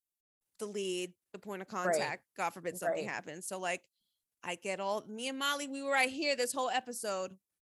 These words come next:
Speaker 1: <laughs>
Speaker 2: Right.
Speaker 1: Um, so then we cut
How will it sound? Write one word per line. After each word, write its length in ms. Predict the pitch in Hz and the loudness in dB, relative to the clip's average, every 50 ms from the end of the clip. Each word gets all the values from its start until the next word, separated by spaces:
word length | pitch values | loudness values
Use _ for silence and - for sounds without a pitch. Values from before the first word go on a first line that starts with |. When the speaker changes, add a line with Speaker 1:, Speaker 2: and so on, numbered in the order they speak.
| _ _ _ _ _ _ _ _ _ _ - | _ _ _ _ _ _ _ _ _ _ -8
Speaker 1:
<laughs> 920 | 233 - - - 277 - - 294 277 - - - 247 - - 214 - - | -8 -6 -4 -6 -6 -4 -2 -4 -4 -2 -4 -6 -6 -6 -8 -12 -6 2
Speaker 2:
Right. 420 | 190 214 208 196 170 160 147 123 - - - _ _ _ _ _ _ _ _ - - _ _ _ _ _ _ - | 6 8 8 10 8 8 4 2 -4 -12 -18 _ _ _ _ _ _ _ _ -20 -20 _ _ _ _ _ _ 4
Speaker 1:
Um, 600 | 277 294 294 294 294 285 285 285 294 294 285 269 269 _ _ | 6 6 8 8 8 6 6 2 0 -4 -8 -12 -18 _ _
so 240 | - - - 320 320 | -6 -4 -2 -2 -2
then 460 | 269 269 381 403 427 427 415 415 415 403 403 415 403 403 - _ _ _ _ _ _ _ _ _ _ _ _ _ - | 0 4 6 8 8 8 8 8 6 4 0 -4 -6 -8 -14 _ _ _ _ _ _ _ _ _ _ _ _ _ -10
we 100 | 247 240 | -10 -8
cut 380 | - - - 320 262 254 - | -8 -2 2 4 4 4 4